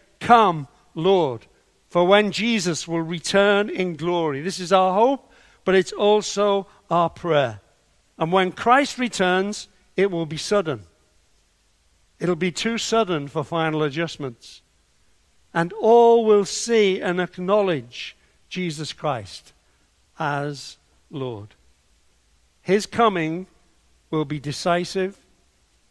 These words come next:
and also divisive. He'll come with power and great glory.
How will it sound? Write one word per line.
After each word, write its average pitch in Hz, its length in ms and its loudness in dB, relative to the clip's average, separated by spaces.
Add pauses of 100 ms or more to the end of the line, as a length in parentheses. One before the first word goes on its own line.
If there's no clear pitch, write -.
(380)
and 156 160 -4
also 180 440 -4
divisive. 123 720 -8 (960)
He'll 156 200 -2
come 160 280 -2
with 151 180 -6
power 190 540 -4 (560)
and 147 240 -6
great - 600 -4
glory. 120 520 -6